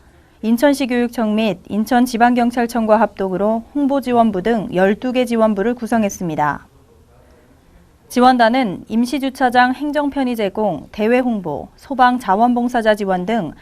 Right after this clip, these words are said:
분야별 점검을 통해 대회가 완벽하게 개최될 수 있도록 최선을 다할 예정입니다.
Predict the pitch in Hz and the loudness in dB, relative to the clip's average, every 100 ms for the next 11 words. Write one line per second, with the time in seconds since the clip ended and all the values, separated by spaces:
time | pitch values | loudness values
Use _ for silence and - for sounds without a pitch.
0 | - _ 226 247 240 247 240 202 220 247 | -20 _ 0 2 2 2 -2 -2 0 0
1 | 240 240 226 220 226 185 - 208 220 220 | 0 -4 -4 0 0 0 -4 -2 0 2
2 | 233 175 180 254 262 262 247 226 202 233 | 4 4 0 -2 -2 -4 -2 -4 -6 -4
3 | 214 208 208 190 160 180 233 - 302 302 | -4 -4 -6 -6 -6 -6 -6 -6 -6 -2
4 | 277 262 214 214 208 175 175 220 190 151 | -2 2 2 2 0 -2 -4 -4 -6 -6
5 | 143 147 | -8 -10